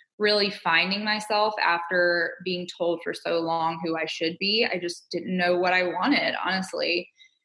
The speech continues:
And so it just kind of, I just kind of set off on this journey. And my blog was really, was just about my life and what I was going through and what I was doing and updates on, like,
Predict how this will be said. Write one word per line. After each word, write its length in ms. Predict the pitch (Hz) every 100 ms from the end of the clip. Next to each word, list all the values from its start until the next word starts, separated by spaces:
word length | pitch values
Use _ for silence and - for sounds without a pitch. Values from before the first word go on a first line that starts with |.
| _ _ -
And 580 | 185 185 185 180 180 180 - - -
so 160 | 208
it 160 | 196 190
just 300 | 190 185 - - -
kind 140 | 208
of, 140 | 202 196
I 80 | 190
just 220 | 196 -
kind 100 | 214
of 80 | 202
set 220 | - - 185
off 360 | 165 196 185 -
on 100 | 190
this 180 | 185 180
journey. 460 | 180 175 190 170
And 100 | 156
my 140 | 175 185
blog 360 | 185 185 233 262
was 160 | 196 190 190
really, 680 | 214 277 233 196 190 180 - _ _ _ _ _ _ -
was 320 | 190 208 196
just 260 | - 208 -
about 580 | 190 196 185 185 185 - - -
my 180 | 190 185
life 520 | 180 170 180 220 254
and 160 | 233 185
what 140 | 180
I 160 | 180 180
was 320 | 180 175 170 - _ _ _
going 360 | 175 160 175 233
through 420 | 262 262 269 285
and 200 | 277 190
what 100 | 175
I 140 | 170 170
was 220 | 175 175
doing 500 | - 170 185 220 240
and 60 | 240
updates 640 | - - - 185 185 185
on, 180 | 190 180
like, 260 | 170 165